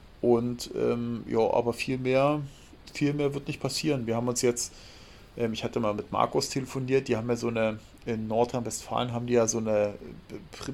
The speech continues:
privat organisierte Hallenliga, so eine Compound-Liga.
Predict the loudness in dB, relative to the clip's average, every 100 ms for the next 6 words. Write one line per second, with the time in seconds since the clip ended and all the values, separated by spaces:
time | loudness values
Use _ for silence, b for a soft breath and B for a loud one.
0 | -10 -8 -4 2 4 4 2 -2 -2 0
1 | 0 0 2 2 2 0 4 4 4 -2
2 | -12 -8 -4 -4 -4 0 0 0 -2 4
3 | 4 4